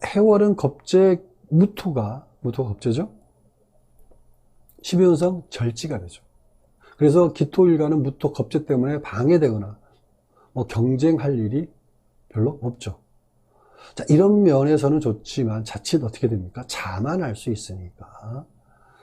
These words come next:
주의하는 게 좋다, 이 말씀을 드리고요. 다음에 일주별로 좀 더 구체적으로 얘기를 좀 해보도록 하겠습니다. 자, 일주별 운세에 들어가서 얘기를 좀 해볼게요. 자, 일주별 운세는 기토일간 일주가 여섯 개가 있죠. 기사, 기유, 기축,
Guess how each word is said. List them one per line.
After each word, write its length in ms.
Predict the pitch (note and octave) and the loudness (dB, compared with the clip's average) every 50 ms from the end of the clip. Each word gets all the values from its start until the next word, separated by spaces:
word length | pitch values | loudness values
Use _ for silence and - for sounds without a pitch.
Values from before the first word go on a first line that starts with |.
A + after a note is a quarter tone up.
| _ _ _ | _ _ _
주의하는 420 | - - A2 A2 A2+ A2+ A#2+ C3+ | -10 -4 -2 -2 -2 -2 -2 -4
게 60 | C3+ B2 | -4 -6
좋다, 380 | G2+ F#2+ - - - - - A#2+ | -8 -10 -16 -18 -20 -20 -16 -12
이 40 | |
말씀을 340 | A2 G2+ G2+ - - A2 G#2+ | -12 -12 -12 -12 -12 -12 -10
드리고요. 540 | - A2 G2+ G#2 G2+ B2+ C#3+ D#3+ F#3 G3+ F#3+ - _ _ _ _ _ - - - - - - - - - - - _ _ - | -10 -10 -10 -8 -6 -4 -2 -2 -2 -4 -6 -14 _ _ _ _ _ -20 -20 -20 -20 -20 -20 -20 -20 -20 -20 -20 _ _ 0
다음에 180 | - D3 D#3 F3 | 2 4 6 6
일주별로 960 | F3+ E3+ F#3 G#3 G#3 - - - A#3+ B3+ B3+ B3+ A#3+ A3 F#3 E3+ E3 E3 E3+ | 6 6 6 4 2 -2 0 2 4 4 6 6 6 6 6 6 6 6 4
좀 220 | D#3 - C#3+ D3 D3 | 4 4 2 2 2
더 100 | D3 - | 0 -2
구체적으로 1040 | - - F#3+ F#3+ G3 - - - A3 A3 A3 F#3+ F#3+ F3 E3 D#3+ E3 E3+ F#3 E3+ - - | 0 0 0 0 0 -2 2 4 4 4 6 6 6 4 4 4 4 4 2 2 0 0
얘기를 300 | C#3 C#3 C#3 C#3 C3 A#2 | 0 2 2 2 2 0
좀 180 | - B2 A#2+ A2 | 0 -2 -2 -2
해보도록 600 | A#2 D#3 E3+ D#3 - - A#2+ A#2 B2+ C3+ C3 - | -2 -2 -2 -2 -2 -4 -6 -4 -4 -4 -6 -4
하겠습니다. 760 | - F#3+ F#3 - - D3+ B2 A#2 G#2+ B2+ G2 - - - - _ _ _ _ _ | -2 -2 -2 -2 0 0 2 2 2 0 -2 -4 -8 -16 -20 _ _ _ _ _
자, 200 | - - A#2+ - - | -8 -6 -6 -4 0
일주별 540 | F3 E3+ F3 - - - G#3+ A3 A3 A3 G#3+ | 2 0 0 0 -2 0 2 4 6 6 6
운세에 420 | F#3+ E3+ D3+ C#3+ D#3+ D#3+ E3 D#3+ | 6 6 6 6 6 6 6 6
들어가서 380 | C#3 C3 B2+ A#2+ A#2 A2 A#2+ C#3+ | 4 2 2 0 0 0 2 0
얘기를 200 | A#2 G#2+ A2+ G#2 | 0 0 0 -2
좀 120 | G#2+ A2 | -4 -4
해볼게요. 640 | - C#3+ D3+ C3 - - A#2 A2 B2 D#3+ G3+ G3+ - - - - - - - - _ - | -2 -2 -2 -4 -4 -6 -6 -4 -2 -2 -4 -4 -6 -16 -20 -20 -20 -20 -20 -20 _ -8
자, 120 | - - | -2 2
일주별 460 | E3 E3+ F3 - G#3+ G#3+ A3 G#3+ G#3+ | 2 2 4 4 4 6 6 6 6
운세는 480 | G3+ F#3 D#3 D#3+ F3 F#3 G3+ G#3 F#3+ - | 6 6 6 6 6 6 6 4 2 0
기토일간 760 | - - C#3 - _ - - G3+ A3 G#3+ F#3+ F3 F3+ E3+ D#3+ | -4 -8 -8 -8 _ 0 2 4 6 6 6 6 6 4 4
일주가 580 | C#3 C3+ - - D3 C#3+ C#3 C#3 C#3 E3 E3 D3 | 4 2 0 0 0 2 2 2 2 4 4 4
여섯 200 | C3 A#2+ C#3+ C#3+ | 4 4 2 2
개가 260 | - D3+ D3 D#3+ E3 | 2 0 2 2 2
있죠. 420 | D3 A#2 A#2+ - F3 F#3+ G#3 - | 0 0 0 0 -2 -2 -2 -2
기사, 720 | - - C#3 C#3+ D3 D3+ D3+ D3+ D3 C#3+ - E3+ F3+ F3+ E3+ | -8 -4 -2 0 2 2 2 2 0 0 -2 -2 0 -2 -2
기유, 420 | - - C3 B2 C3 D3+ E3 D#3+ | -2 -2 0 2 4 2 2 0
기축, 540 | - - A2+ G#2+ - - - A2 - - _ | -2 -6 -8 -8 -6 -4 -4 -4 -6 -8 _